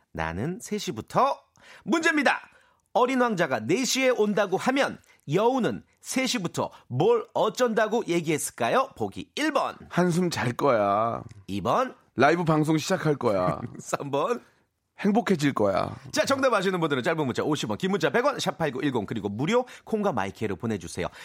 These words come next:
Speaker 1: 정답 맞히신 분들 중 스무 분을 뽑아서 무료 기능성 샴푸 세트를 드리겠습니다.
Speaker 2: 예. 태진 씨는 만약에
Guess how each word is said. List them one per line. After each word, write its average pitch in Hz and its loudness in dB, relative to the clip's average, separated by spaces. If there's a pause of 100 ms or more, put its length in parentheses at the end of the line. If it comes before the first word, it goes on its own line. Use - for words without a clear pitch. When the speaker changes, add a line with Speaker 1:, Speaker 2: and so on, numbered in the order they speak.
(120)
Speaker 1:
정답 247 0
맞히신 170 0
분들 160 0
중 - -2
스무 262 0
분을 170 0
뽑아서 107 -2
무료 143 0 (380)
기능성 196 0
샴푸 208 -4
세트를 185 -2 (360)
드리겠습니다. 98 2
Speaker 2:
예. - -6 (680)
태진 226 2
씨는 190 0
만약에 135 2